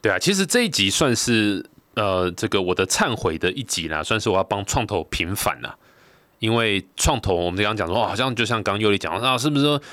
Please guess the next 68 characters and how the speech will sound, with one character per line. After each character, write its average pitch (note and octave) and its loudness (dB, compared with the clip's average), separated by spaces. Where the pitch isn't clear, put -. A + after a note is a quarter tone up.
吃 - 2
香 D#3 2
喝 D3 2
辣， C#3+ 4
只 G#2+ -2
是 B2 2
出 C#3 4
一 C3+ 4
张 B2 0
嘴 F#2+ -2
而 F2+ 2
已？ D#2+ -6
对， F#2 2
基 A#2+ -2
本 G#2 -2
上 E2 -4
这 - -4
样。 D2 -2
但 F3+ 4
是， D3 2
<laughs> - -8
真 A#3+ 4
的 A3+ 2
在 G#3 4
做 F3+ 4
事 D3 4
的 C#3+ 4
创 B2+ 2
投 F#2+ 2
其 G2+ 0
实 F2 0
也 F#2 2
很 F#2+ 0
多 E2 2
啦。 D2 -2
那， F#2 0
然 F#2 0
后 A2 2
他 G#2 -2
们 G2 0
其 F#2 -4
实 F2+ -4
是， F2+ 0
不 B2+ 2
管 G#2+ 2
是 G#2+ -4
从 E2 -2
架 F#2+ 0
构 F#2 0
上 F#2 0
来 E2 -2
讲 D#2 -6
啦， D2+ -2
或 G2 -2
者 F#2+ 0
从 E2+ -4
他 F2 -2
们 F2 -8
的 E2 0
成 F#2+ -4
立 A2+ -2
宗 G2+ -2
旨 - -10
啦， D#2 0
或 F#2 0
者 - -10
他 F#2 -4
们， E2+ -4